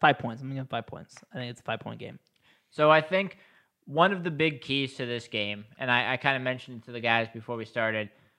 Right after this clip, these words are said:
Speaker 2: uh, you know, as far as KenPom ranking, they're almost identical as
Speaker 1: Mm.
Speaker 2: far as defense, but Xavier has the big addition, you know, has the big advantage offensive-wise. U C has become three happy at times. It started sluggish at times. I think the one thing that they need to do,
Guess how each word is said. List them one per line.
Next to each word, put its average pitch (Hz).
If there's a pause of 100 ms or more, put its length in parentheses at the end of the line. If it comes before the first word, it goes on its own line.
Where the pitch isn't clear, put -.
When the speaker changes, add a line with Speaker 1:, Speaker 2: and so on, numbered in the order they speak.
(300)
Speaker 2:
uh, 107
you 127
know, 120
as 120
far 151
as 147
KenPom 127
ranking, 120
they're 120
almost 127
identical 117 (240)
as 113
Speaker 1:
Mm. 117
Speaker 2:
far 120
as 110 (580)
defense, 127
but 117 (100)
Xavier 127
has 120
the 120
big 113 (300)
addition, 117
you 123
know, 113
has 135
the 143
big 127
advantage 123
offensive-wise. 104 (560)
U 147
C 160
has 143
become 143
three 151
happy 143
at 135
times. 127
It 113
started 127
sluggish 120
at 110
times. 117
I 117
think 135
the 135
one 151
thing 175
that 156
they 156
need 160
to 156
do, 104